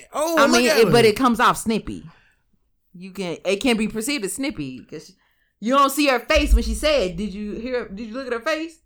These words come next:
Speaker 1: Man, listen. I feel like just stop making things out of nothing.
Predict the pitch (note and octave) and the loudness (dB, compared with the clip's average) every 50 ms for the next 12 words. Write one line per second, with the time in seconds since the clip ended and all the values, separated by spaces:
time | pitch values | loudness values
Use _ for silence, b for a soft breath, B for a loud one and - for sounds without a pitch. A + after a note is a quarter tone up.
0 | _ _ C#3+ C3+ C3 B2+ B2 B2 A#2+ A#2+ A#2 A#2 A#2+ A#2+ A2+ A2+ - - A2+ A2+ | _ _ -20 -20 -20 -20 -20 -20 -20 -20 -20 -20 -18 -18 -16 -18 -18 -18 -18 -16
1 | A#2 A#2 C3 - C3 D3 D#3 D#3+ D#3 - D#3 C#3 C3+ C3 C3 B2+ B2 B2 B2 - | -16 -16 -12 -10 -8 -6 -6 -8 -8 -6 -6 -4 -2 -2 -2 -2 -2 -4 -6 -8
2 | - - C3+ C#3 C3+ C3+ - - - F3 G3+ G3 F#3 F3 D#3 D3+ C#3+ C3+ B2+ C3+ | -10 -14 -12 -12 -12 -14 -14 -8 -6 -4 -4 -4 -6 -8 -8 -8 -10 -10 -12 -12
3 | C3 B2+ B2 B2 B2 A#2+ A2+ A#2+ A#2+ A#2+ A#2+ A#2+ A#2+ B2 A#2 A#2 A#2 A2 - - | -12 -10 -10 -12 -12 -12 -12 -10 -10 -10 -8 -10 -10 -10 -12 -12 -14 -14 -12 -12
4 | A2 A2 | -12 -12